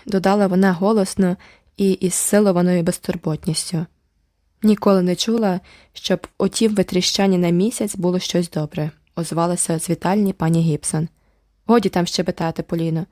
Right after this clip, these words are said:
Іди сюди і подай мені червоні хутряні капці. Ці туфлі так жахливо муляють, але всім байдуже до моїх гризот». Я відчула,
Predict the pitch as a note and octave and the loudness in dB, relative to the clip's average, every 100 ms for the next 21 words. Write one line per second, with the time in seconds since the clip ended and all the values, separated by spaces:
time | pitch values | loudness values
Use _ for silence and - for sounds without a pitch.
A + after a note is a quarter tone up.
0 | _ _ - A#3 B3+ B3+ F#3+ D#3+ D#3 _ | _ _ 2 2 2 2 2 0 -2 _
1 | _ _ G#3+ - A3+ B3+ A#3+ A3+ A#3 G3+ | _ _ -4 2 4 6 4 2 2 2
2 | G#3 A3+ G#3+ G3 G3+ G3 G3 E3+ D3+ - | 2 2 0 -2 0 0 0 -4 -6 -8
3 | - D#3 _ _ _ _ _ _ - B3+ | -8 -8 _ _ _ _ _ _ 0 2
4 | C#4+ D4 G#3+ - B3 G#3+ G3 A3 G#3+ F#3+ | 2 2 2 2 0 0 -2 0 2 2
5 | A3+ A#3 F3+ E3+ - _ _ _ _ _ | 2 0 0 -4 -10 _ _ _ _ _
6 | - A3 A3+ - D4+ A#3+ E3+ D#3 E3+ E3 | -4 0 0 2 4 4 2 0 -2 -4
7 | F3 E3+ E3+ D#3+ F#3 E3+ D#3 D3+ _ _ | -2 0 0 0 -2 -2 -4 -6 _ _
8 | _ _ _ _ _ _ _ - G3+ G3 | _ _ _ _ _ _ _ 2 2 4
9 | - A#3+ A#3+ G#3 | 0 0 2 2